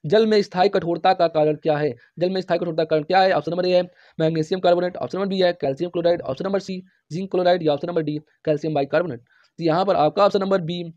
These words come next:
कैल्शियम क्लोराइड सही हो जाएगा। नेक्स्ट क्वेश्चन, क्वेश्चन नंबर ट्वेंटी फ़ाइव, क्वेश्चन नंबर ट्वेंटी फ़ाइव में क्या कह रहा है? कैलोरी की मापन इकाई क्या है?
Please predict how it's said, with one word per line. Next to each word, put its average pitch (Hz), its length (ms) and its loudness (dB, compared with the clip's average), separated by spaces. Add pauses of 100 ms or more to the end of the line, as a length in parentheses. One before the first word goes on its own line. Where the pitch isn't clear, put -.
कैल्शियम 196 340 -2
क्लोराइड 147 340 0
सही 151 200 -4
हो 143 100 -2
जाएगा। 160 280 0 (840)
नेक्स्ट 196 160 -2
क्वेश्चन, 202 260 0
क्वेश्चन 160 220 -2
नंबर 190 100 -4
ट्वेंटी 185 160 -4
फ़ाइव, 185 200 2 (340)
क्वेश्चन 180 200 0
नंबर 202 140 0
ट्वेंटी 175 180 -4
फ़ाइव 160 160 2
में 160 80 -4
क्या 165 120 0
कह 175 100 2
रहा 175 140 6
है? 180 100 4 (340)
कैलोरी 202 300 4
की 220 140 -6
मापन 185 280 2
इकाई 180 260 4
क्या 170 240 0
है? 127 180 -4